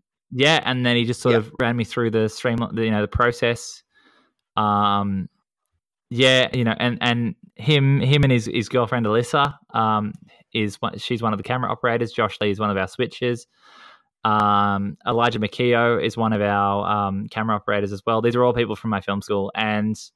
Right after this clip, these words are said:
Speaker 1: um, very importantly, Ta-, uh, a guy named Tamatia Kohu. He's from, um, he's from New Zealand. He's also someone <laughs> I went to film school with. He, uh, works in Fox Studios and got us all of our cameras,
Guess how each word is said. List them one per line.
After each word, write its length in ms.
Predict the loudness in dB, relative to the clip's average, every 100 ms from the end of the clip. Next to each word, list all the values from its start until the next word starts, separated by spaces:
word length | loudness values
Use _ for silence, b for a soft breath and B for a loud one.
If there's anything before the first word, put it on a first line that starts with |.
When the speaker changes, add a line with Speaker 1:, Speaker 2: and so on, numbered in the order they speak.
| _ _ _ _ _ _ _ 0
Speaker 1:
um, 520 | 4 6 6 4 2
very 220 | 4 4
importantly, 340 | 4 2 0 -2
Ta-, 180 | -4 0
uh, 240 | 2 2 2
a 60 | 2
guy 180 | 2 2
named 200 | 2 0
Tamatia 500 | 0 -2 0 2 2
Kohu. 500 | 2 2 4 2 0 -6 _ _
He's 260 | -6 -6 -4
from, 280 | -4 -2 -2
um, 320 | -4 -6 -10 -16
he's 100 | -12
from 120 | -8
New 80 | -4
Zealand. 360 | -4 -4 -8 -10 -6
He's 300 | -6 -8 -8
also 240 | -8 -8
someone 240 | -8 -4 -4
<laughs> 0 |
I 20 |
went 180 | -4 -6 -4
to 80 | -4
film 240 | -2 -2
school 200 | 0 0
with. 160 | 0 -2 b b b
He, 460 | 2 4 4 2 0 0
uh, 640 | 2 4 4 2 2 -2 -2
works 280 | 0 0 -2
in 100 | -4
Fox 240 | -4 -2
Studios 600 | -2 0 2 2 0 -2
and 220 | -4 -2
got 160 | 0 0
us 120 | 0
all 100 | -2
of 60 | 0
our 100 | -2
cameras, 540 | -2 -2 -2 -4 -8